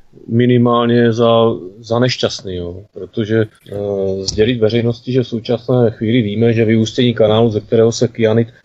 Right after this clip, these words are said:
do Bečvy dostal, je v katastru obci Juřínka. Tak je to, jednak je to takové hrozně obecné, ale nám to nic neříká, jo. Ono je, ono je to, eh, tu veřejnost to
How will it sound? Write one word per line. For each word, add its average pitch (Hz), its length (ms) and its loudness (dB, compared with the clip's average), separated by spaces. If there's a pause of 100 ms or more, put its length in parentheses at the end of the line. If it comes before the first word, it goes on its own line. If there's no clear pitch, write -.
do 107 100 -2
Bečvy 117 300 0
dostal, 113 360 2
je 107 60 2
v - 60 -14
katastru 113 500 -2
obci 113 220 0
Juřínka. 113 460 2 (380)
Tak 98 120 -4
je 107 80 0
to, 135 220 2 (300)
jednak 123 260 0
je 135 80 0
to 151 220 4
takové 143 400 2
hrozně 131 320 0
obecné, 120 600 -2 (140)
ale 107 640 4 (160)
nám 120 300 0
to 139 120 2
nic 135 180 -2
neříká, 123 440 2
jo. 104 140 2
Ono 117 220 2
je, 117 60 2
ono 117 240 -2
je 120 100 0
to, 139 240 2 (160)
eh, 110 200 2
tu 135 160 0
veřejnost 131 440 2
to - 140 0